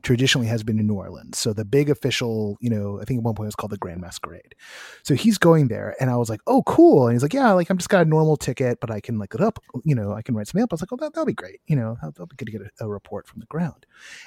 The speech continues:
And I got curious 'cause I was like, "Oh, what's, what's up with Saturnalia? You know, like, are they sold out yet? Should we list it on E I?" We're gonna list it on E I 'cause they're not totally sold out yet. But what I was fascinated by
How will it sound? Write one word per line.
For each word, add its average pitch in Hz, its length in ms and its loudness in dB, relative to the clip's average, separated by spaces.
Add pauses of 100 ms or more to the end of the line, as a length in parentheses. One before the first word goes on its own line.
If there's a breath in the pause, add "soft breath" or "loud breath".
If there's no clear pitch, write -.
And 156 80 4
I 220 120 8
got 185 200 4
curious - 480 2
'cause 139 140 2
I 147 60 4
was 156 120 4
like, 156 220 2
"Oh, 311 320 10
what's, - 400 0
what's 262 300 0
up 311 100 2
with 185 80 4
Saturnalia? 117 640 -2
You 151 160 0
know, 160 260 2
like, 147 220 2
are 127 80 4
they 110 100 0
sold 110 260 0
out 240 200 4
yet? 233 320 2
Should - 80 -2
we 110 100 2
list 120 240 0
it - 60 -4
on 95 160 -4
E - 200 -12
I?" 208 540 4
We're 127 80 0
gonna 120 180 2
list 101 160 -6
it 104 100 -8
on 98 120 -8
E 90 100 -10
I - 180 -20 (300 soft breath)
'cause 120 120 -6
they're 117 100 -2
not 104 160 -4
totally 104 240 -4
sold 107 220 -8
out 95 160 -12
yet. - 100 -20 (500 soft breath)
But 143 120 0
what 156 100 4
I 139 40 4
was 123 140 -2
fascinated 131 600 2
by 92 340 -8